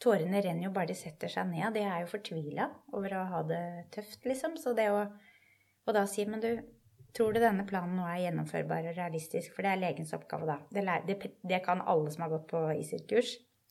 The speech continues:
uten at, er det gjennomførbart? Er det realistisk? For det er samme hva som står på den planen, bare det blir gjort. Det kan stå å kjøpe gulrøtter, stryk over,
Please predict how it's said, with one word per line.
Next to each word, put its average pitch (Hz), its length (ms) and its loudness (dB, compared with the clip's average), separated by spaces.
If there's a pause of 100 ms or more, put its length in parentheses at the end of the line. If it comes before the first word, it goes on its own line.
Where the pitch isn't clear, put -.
(200)
uten 202 300 2
at, - 300 -2 (180)
er 175 200 4
det 214 120 4
gjennomførbart? 202 560 4 (180)
Er 151 100 2
det 160 140 4
realistisk? 160 480 -4 (680)
For - 60 4
det - 240 2
er 190 80 2
samme 196 240 4
hva 196 80 8
som 175 120 -6
står 151 180 0
på 160 100 -2
den 160 80 0
planen, 156 400 -2 (220)
bare 160 340 0
det 156 280 -2
blir 190 180 2
gjort. - 260 -8 (1000)
Det 196 120 -4
kan 185 120 -2
stå 180 200 0
å 170 160 4
kjøpe 185 320 2
gulrøtter, 160 600 0 (460)
stryk 196 440 -4
over, 165 220 4